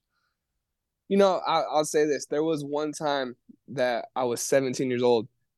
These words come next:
and, uh, I got hit after the bell by, by a certain pro boxer now, and, uh, and he posted it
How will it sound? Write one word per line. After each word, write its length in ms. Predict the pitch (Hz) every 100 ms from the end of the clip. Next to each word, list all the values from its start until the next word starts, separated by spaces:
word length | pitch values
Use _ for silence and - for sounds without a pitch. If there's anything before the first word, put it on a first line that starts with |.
| _
and, 480 | - 127 120 117 113 -
uh, 340 | 117 117 107 -
I 80 | 127
got 160 | 127 -
hit 180 | 147 135
after 220 | 123 123
the 120 | 117
bell 400 | 123 123 110 - _ _ _ -
by, 400 | 123 113 110 107
by 160 | 117
a 60 | 113
certain 420 | 131 117 117 113
pro 180 | 135 120
boxer 380 | 117 117 - 117 107
now, 200 | 110 107 _ _ _ - -
and, 320 | 117 117 113
uh, 420 | - 117 113 107 - - _ _ _ _ _ _ _ _ _ _ _ _
and 420 | 131 120 113 110
he 180 | 98 139
posted 420 | - 143 143 127
it 120 | 110